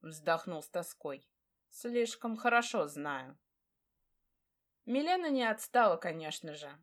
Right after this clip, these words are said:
Когда мы сняли два номера и спустились на первый этаж, где был небольшой ресторанчик, она тут же принялась меня допрашивать, попутно уминая картошку с мясом. У меня же кусок в горло не лез.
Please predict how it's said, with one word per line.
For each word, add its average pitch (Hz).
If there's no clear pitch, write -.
Когда 175
мы 214
сняли 220
два 196
номера 214
и 160
спустились 190
на 185
первый 190
этаж, 220
где 165
был 175
небольшой 175
ресторанчик, 220
она 226
тут 285
же 277
принялась 214
меня 170
допрашивать, 208
попутно 262
уминая 175
картошку 151
с -
мясом. -
У 165
меня 233
же 247
кусок 254
в 160
горло 151
не 156
лез. 139